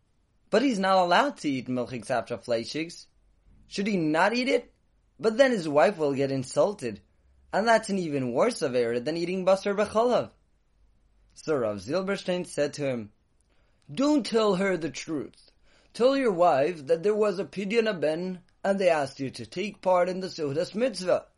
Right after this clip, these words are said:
So Rav Cheskel said to the Rav, "My wife is not so naive. She won't believe me. I'll tell her, 'Yeah, Moshe Klein from my kollel had a baby boy.'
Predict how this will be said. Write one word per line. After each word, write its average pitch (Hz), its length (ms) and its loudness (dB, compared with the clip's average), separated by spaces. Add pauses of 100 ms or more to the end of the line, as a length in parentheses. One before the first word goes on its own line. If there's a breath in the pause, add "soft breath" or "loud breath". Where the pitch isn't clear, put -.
(1040)
So - 240 0
Rav 110 240 -4
Cheskel 135 420 -2
said 135 260 0
to 135 80 -6
the 117 140 -2
Rav, 127 460 0 (300)
"My 240 260 6
wife 220 300 8
is 190 140 0
not 190 260 4
so 175 200 4
naive. 151 600 2 (460)
She 294 240 -2
won't 294 280 8
believe 226 360 2
me. 156 280 -6 (440)
I'll 185 260 4
tell 220 240 6
her, 190 300 10 (760)
'Yeah, 247 540 6
Moshe 233 540 2
Klein 233 440 8
from 190 200 0
my 190 140 4
kollel 190 420 8
had 180 240 2
a 202 40 -4
baby 220 340 0
boy.' 214 320 6